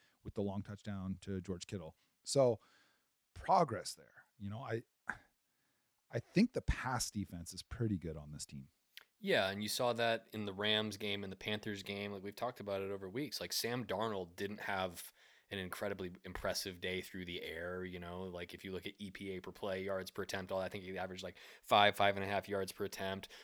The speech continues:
Speaker 2: John Wolford, after the first couple drives, he looked like a backup to third string quarterback throughout the majority of that game. McVay
Speaker 1: Yes.
Speaker 2: was just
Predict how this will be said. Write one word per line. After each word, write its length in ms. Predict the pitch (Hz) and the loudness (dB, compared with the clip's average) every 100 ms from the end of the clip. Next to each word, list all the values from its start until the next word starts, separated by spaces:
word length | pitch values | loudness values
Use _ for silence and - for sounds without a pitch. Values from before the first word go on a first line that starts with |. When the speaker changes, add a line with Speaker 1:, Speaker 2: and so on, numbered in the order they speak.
| - | -6
Speaker 2:
John 340 | 101 107 113 101 | 2 4 4 6
Wolford, 640 | 127 185 - 92 90 90 - | 6 6 4 2 2 -2 0
after 360 | 104 101 107 98 | 0 2 2 0
the 60 | |
first 320 | - 104 95 | 2 -2 -2
couple 240 | - 98 98 | -2 -4 -4
drives, 720 | 90 90 95 104 104 - - - | -2 0 2 0 0 -2 -2 -8
he 380 | 101 107 107 104 | -18 -12 -6 -4
looked 460 | 98 113 - - | 0 0 0 -6
like 340 | 95 95 92 - - | -2 -2 -2 -6 -4
a 80 | 95 | -2
backup 460 | 95 101 - 95 | 2 2 0 -4
to 100 | 107 | -4
third 280 | - 104 101 | -4 -6 -4
string 240 | - 104 | -4 -4
quarterback 640 | 104 120 131 85 92 - - _ - _ _ - | -2 0 0 -2 -4 -4 -10 _ -20 _ _ -6
throughout 340 | 104 98 101 - 95 98 | 2 2 2 -4 -18 -10
the 80 | 107 | -4
majority 500 | 107 101 107 107 107 | -4 0 2 4 2
of 120 | 104 | 0
that 240 | 101 101 95 | 2 0 0
game. 320 | 110 104 87 | -4 -4 -6
McVay 360 | 92 90 95 95 | -10 -6 -4 -2
Speaker 1:
Yes. 80 | |
Speaker 2:
was 160 | 95 92 | -4 -4
just 360 | 98 92 - | -2 0 -2